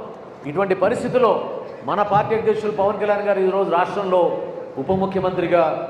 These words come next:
ఆయనకున్న బాధ్యతని, పంచాయతీరాజ్ శాఖ మంత్రిగా, అటవీ శాఖ మంత్రిగా ఎన్నో కార్యక్రమాలు చేసుకుంటూ ముందుకెళ్తున్నారు. మీరందరూ కూడా ఓపికతోటి, సహనంతోటి ఆయన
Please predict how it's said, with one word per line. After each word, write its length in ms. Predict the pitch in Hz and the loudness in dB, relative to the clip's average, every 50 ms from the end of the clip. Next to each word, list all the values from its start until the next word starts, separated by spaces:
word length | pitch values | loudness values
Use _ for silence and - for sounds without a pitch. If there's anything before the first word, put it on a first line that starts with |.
| - - - 113 135 | -10 -10 -8 -4 -2
ఆయనకున్న 380 | 156 175 175 160 170 175 175 170 - 135 | -2 -2 -2 -2 -2 -2 0 0 2 4
బాధ్యతని, 480 | 147 170 185 208 214 - 196 170 170 139 - - - - - - - - - - - | 4 4 4 2 2 0 0 0 -2 -4 -6 -8 -12 -12 -14 -16 -16 -16 -16 -8 -4
పంచాయతీరాజ్ 640 | 143 170 190 180 220 208 175 175 208 208 202 - 208 | -2 -2 0 2 2 2 2 2 2 2 2 2 2
శాఖ 180 | 196 196 196 190 185 | 0 0 0 0 -2
మంత్రిగా, 400 | 190 185 180 185 175 160 160 131 - - - - - - - - - - - - - - - - - | -2 -2 -2 -2 0 2 2 0 0 -2 -6 -10 -12 -14 -14 -16 -18 -18 -18 -20 -20 -20 -6 -2 0
అటవీ 280 | 147 196 202 202 - 214 - | 0 0 0 0 -2 0 0
శాఖ 180 | 214 208 214 208 196 202 | 2 2 2 0 0 0
మంత్రిగా 380 | 196 175 202 196 185 175 160 127 - - - - - - - - - - - - - - - - - - - - 110 | 0 0 0 0 2 2 2 0 0 -4 -8 -10 -12 -14 -14 -16 -16 -18 -18 -18 -18 -18 -18 -20 -20 -20 -12 -8 -6
ఎన్నో 160 | 131 165 190 190 185 175 | 0 2 2 2 4 4
కార్యక్రమాలు 420 | 175 175 170 175 175 170 165 151 160 | 2 2 2 2 0 0 0 0 -2
చేసుకుంటూ 320 | 156 - - 165 151 160 151 151 | -2 -2 -4 -2 -2 -2 0 0
ముందుకెళ్తున్నారు. 640 | 147 147 147 143 151 135 - 139 131 127 110 - - - - - - - - - - - - - - - - | 0 -2 0 0 -2 -2 -2 -2 -2 -2 -2 -4 -6 -8 -12 -14 -16 -16 -18 -18 -18 -18 -18 -18 -16 -6 -2
మీరందరూ 400 | 123 143 156 165 180 190 220 214 202 208 | 0 2 2 2 2 2 0 2 2 2
కూడా 120 | 202 214 202 170 147 160 | 4 4 4 4 2 2
ఓపికతోటి, 500 | 208 220 233 214 202 - 208 196 - 202 185 - | 0 0 0 -2 -2 -2 -2 -2 0 -2 -2 -2
సహనంతోటి 640 | 175 165 170 214 220 226 208 165 202 196 190 196 185 160 - - - - - - - - - - - - 120 | -2 -2 0 0 0 -2 0 0 0 0 2 0 0 -2 -2 -6 -8 -10 -12 -14 -16 -16 -16 -14 -8 -4 -2
ఆయన 140 | 151 185 196 | 0 0 0